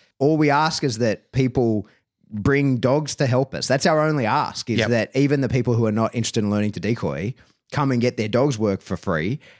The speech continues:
Speaker 1: And the dogs that are in development, it's only me and Cole that really work them. It's not like we're risking anybody's dogs getting injured.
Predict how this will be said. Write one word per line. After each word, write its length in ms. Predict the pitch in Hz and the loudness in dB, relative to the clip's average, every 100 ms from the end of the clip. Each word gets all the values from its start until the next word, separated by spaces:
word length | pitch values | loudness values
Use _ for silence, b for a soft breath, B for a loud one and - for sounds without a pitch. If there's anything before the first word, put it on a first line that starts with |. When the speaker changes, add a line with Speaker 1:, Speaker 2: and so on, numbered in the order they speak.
| B - | B -2
Speaker 1:
And 200 | 123 123 | 0 2
the 100 | 127 | 2
dogs 320 | 117 156 156 | 2 2 2
that 120 | 165 | 0
are 60 | 156 | 2
in 100 | 147 | 0
development, 540 | 113 131 160 98 92 | 0 0 0 -2 -8
it's 120 | 95 131 | -2 0
only 220 | 156 151 | 2 2
me 140 | 135 | 0
and 80 | 120 | 0
Cole 240 | 127 123 135 | 0 0 0
that 100 | 107 | 0
really 220 | 110 101 | 0 0
work 300 | 90 131 - | 2 0 -2
them. 200 | 85 98 | -4 -4
It's 140 | - | -2
not 100 | 139 | 0
like 180 | 120 120 | 0 0
we're 120 | 113 | -2
risking 640 | 95 113 - 120 104 101 90 | 0 -2 0 -2 -2 -2 -4
anybody's 520 | 107 104 98 95 92 | -4 -2 -2 -2 -2
dogs 280 | 98 104 110 | -2 -2 -2
getting 300 | 101 98 92 | -2 -2 -2
injured. 440 | 82 98 78 82 | -4 -4 -4 -8